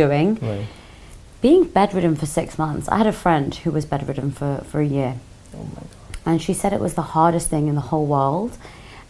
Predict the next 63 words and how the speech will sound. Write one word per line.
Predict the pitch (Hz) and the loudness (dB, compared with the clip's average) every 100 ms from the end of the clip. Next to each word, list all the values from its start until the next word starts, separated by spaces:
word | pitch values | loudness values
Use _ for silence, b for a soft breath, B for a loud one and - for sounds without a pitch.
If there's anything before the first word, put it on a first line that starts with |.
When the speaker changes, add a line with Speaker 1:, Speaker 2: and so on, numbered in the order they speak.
| - 185 | -2 2
Speaker 1:
And | 185 185 - | 4 4 2
I | 202 | -2
think | 196 - | -4 0
we're | 294 | 0
so | 269 277 | 2 0
busy | 269 180 165 156 | 2 2 4 2
with | 139 | 2
our | 135 | -2
lives | 127 - - | -4 -6 -6
at | - | -8
the | - | -4
moment, | 143 127 131 - | -4 -2 -4 -4
all | 139 | -4
of | 135 | -2
us, | 156 170 | -2 -2
that | - - | -2 -2
we | 156 | -2
just | 151 - | -2 -2
say, | 147 139 - | -2 -2 -2
"Oh, | - B B | -8 B B
I | - | -18
wish | - | -10
I | 151 | -8
could | 151 | -8
just | 147 - - | -10 -10 -8
relax." | 151 170 - - - B B B - | -6 -6 -10 -16 -18 B B B 0
And | 196 | 4
my | 170 | 4
friend | 175 180 170 | 4 2 2
said | 170 196 | 0 0
that | - | 0
to | 175 | 0
me. | 139 | -2
She | 143 | -2
said, | 143 143 143 - | -2 -2 -2 -2
"There's | 165 156 | 2 6
no | 175 180 202 | 6 6 4
feeling | 208 190 175 165 | 0 0 2 4
in | 156 | 2
the | 139 | 2
world | 151 147 143 | 2 2 0
than | 143 | -2
just | - - - - | -4 -8 -14 -4
not | 160 156 - - | 2 4 2 2
being | 143 139 | 0 0
able | 135 | -4
to | - | -8
get | 135 | -4
out | 135 | -4
of | 143 143 | -4 -6
bed." | 156 - | -4 -4
She's | - 156 | -4 -4
like, | 160 | -2
"It's | 165 - | -2 -4
the | 143 | 0
hardest | 160 147 - | 0 0 -4
thing | 143 | -4
I | 139 | -2
ever | 143 139 | -2 -4
had | 139 | -6
to | - | -8
do. | - 143 190 220 B B | -2 -2 -2 -4 B B
And | - | -4